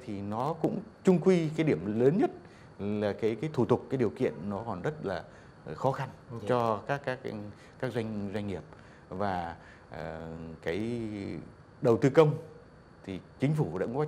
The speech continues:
Speaker 1: chỉ đạo và nó cũng có điểm sáng, nó là tháng bảy này thì có những cái tăng trưởng rất, rất, rất lớn trong việc là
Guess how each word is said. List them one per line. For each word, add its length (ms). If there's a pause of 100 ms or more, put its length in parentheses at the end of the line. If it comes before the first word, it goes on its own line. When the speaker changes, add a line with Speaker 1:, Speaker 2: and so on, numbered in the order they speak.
Speaker 1:
chỉ 60
đạo 240
và 220
nó 80
cũng 180
có 60
điểm 240
sáng, 320
nó 140 (420)
là 120
tháng 160
bảy 220
này 180
thì 60 (100)
có 180
những 120
cái 220
tăng 180
trưởng 140 (120)
rất, 60 (140)
rất, 180
rất 120 (260)
lớn 280
trong 160
việc 200
là 120